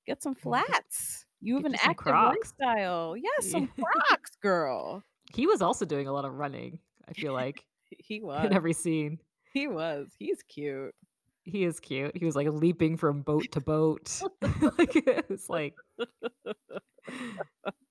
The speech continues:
Speaker 1: Like he was in the Fast and the Furious or something.
Speaker 2: Yeah. Yeah.
Speaker 1: I really liked it. I thought
Speaker 2: It
Speaker 1: I
Speaker 2: was
Speaker 1: think,
Speaker 2: fun.
Speaker 1: I think that series is promising. I thought it was really pretty and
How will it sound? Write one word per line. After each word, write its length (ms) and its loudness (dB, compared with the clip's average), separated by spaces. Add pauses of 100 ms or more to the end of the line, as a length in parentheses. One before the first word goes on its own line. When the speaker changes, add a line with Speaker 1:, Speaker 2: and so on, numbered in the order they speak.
(520)
Speaker 1:
Like 280 6
he 120 -2
was 160 -4
in 80 -4
the 80 -4
Fast 360 -2
and 80 -8
the 60 -8
Furious 560 -6
or 80 -10
something. 400 -8
Speaker 2:
Yeah. 220 2 (640)
Yeah. 160 -2
Speaker 1:
I 60 2
really 340 4
liked 340 2
it. 280 -4 (460)
I 220 0 (100)
thought 200 4
Speaker 2:
It 60 10
Speaker 1:
I 40 10
Speaker 2:
was 160 4
Speaker 1:
think, 80 -10
Speaker 2:
fun. 340 2 (140)
Speaker 1:
I 80 0
think 240 -6
that 220 -2
series 500 -4
is 140 -8
promising. 760 -6
I 100 -8
thought 240 -4
it 60 -8
was 220 -10 (120)
really 240 -4
pretty 760 0
and 400 -4